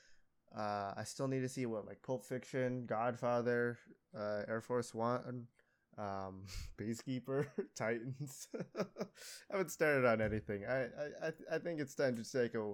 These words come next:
a, a week off of gaming and just watch a bunch of movies and stuff. But,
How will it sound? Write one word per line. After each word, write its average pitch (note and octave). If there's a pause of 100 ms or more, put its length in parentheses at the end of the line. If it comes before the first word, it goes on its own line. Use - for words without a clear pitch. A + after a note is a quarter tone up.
(120)
a, A2+ (120)
a A#2+
week D#3
off D3 (440)
of G#2
gaming C#3+
and A#2
just A2
watch A#2+
a A2
bunch A2
of G2+
movies G2
and G2
stuff. G2+ (840)
But, C#3